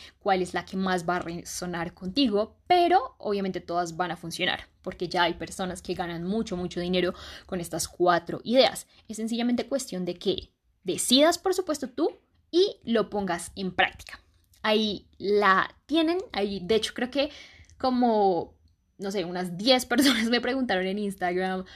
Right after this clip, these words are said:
cómo monetizarlo. Me han preguntado mucho también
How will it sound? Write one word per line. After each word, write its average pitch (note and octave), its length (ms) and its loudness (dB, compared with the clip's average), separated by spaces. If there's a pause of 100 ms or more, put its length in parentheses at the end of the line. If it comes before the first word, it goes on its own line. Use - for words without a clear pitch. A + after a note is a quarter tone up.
(120)
cómo A3+ 300 0
monetizarlo. G#3+ 760 4
Me G3 200 0
han F#3+ 100 0
preguntado F#3+ 400 2
mucho F#3+ 280 -6
también F#3 600 -2